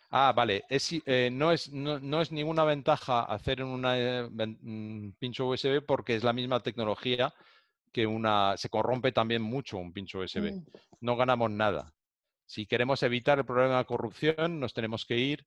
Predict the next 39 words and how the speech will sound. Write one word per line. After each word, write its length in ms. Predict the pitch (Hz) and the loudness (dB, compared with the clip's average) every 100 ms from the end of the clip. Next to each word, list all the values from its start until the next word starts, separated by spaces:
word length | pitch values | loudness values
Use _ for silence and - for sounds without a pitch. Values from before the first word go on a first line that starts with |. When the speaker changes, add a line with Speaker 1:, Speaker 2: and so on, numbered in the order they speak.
| _ _ _ - | _ _ _ -2
Speaker 1:
a 220 | 98 98 | 0 2
un, 920 | 98 110 101 95 92 90 87 85 87 - | 0 -6 -8 -10 -10 -10 -12 -14 -16 -6
a 140 | 107 | -2
un 260 | 107 117 120 | 0 0 0
S 200 | 110 117 | 0 -2
S 180 | 95 98 | -2 2
D 300 | 110 139 165 | 4 6 6
o 140 | 135 | 4
a 40 | 110 | 2
un 200 | 107 117 | -2 -6
disco 240 | 131 143 | -2 -2
duro 340 | 120 117 107 | 0 2 2
mecánico, 640 | 98 95 120 151 123 67 _ _ _ | 0 -2 0 -2 -4 -10 _ _ _
si 100 | - | -12
queremos, 420 | - 101 120 170 - | -4 -2 0 -2 -4
pero 220 | 110 101 | -4 -4
que 140 | 104 92 | -4 -6
es 180 | - | -6
más 260 | 98 101 95 | -4 -2 -2
lento 520 | 98 95 78 92 151 _ _ _ _ _ _ | -2 -4 -8 -10 -12 _ _ _ _ _ _
que 160 | 87 85 | -10 -10
un 160 | 87 | -10
disco 1000 | 82 80 - 82 80 78 76 50 50 - | -12 -12 -8 -8 -8 -10 -14 -16 -16 -14
S 180 | 85 82 | -12 -12
S 160 | 78 76 | -10 -12
D, 140 | 62 _ _ _ - | -14 _ _ _ -8
¿vale? 220 | 98 139 _ - - - _ - | -8 -10 _ -20 -20 -20 _ -2
Au-, 200 | 104 104 - - | 0 0 -4 -2
aún 220 | 117 127 | 0 0
así 200 | 123 165 | 0 0
no 120 | 139 | 2
hay 100 | 135 | 2
que 80 | 120 | 0
asustarse. 560 | 101 101 147 139 101 | -2 0 0 0 -4
Quiero 160 | 85 95 | -6 -6
decir 220 | 101 113 | -6 -8
que 120 | 95 | -8
para 320 | 82 78 76 - | -4 -4 -4 -4
probar 600 | 87 85 117 98 - | -4 2 4 4 0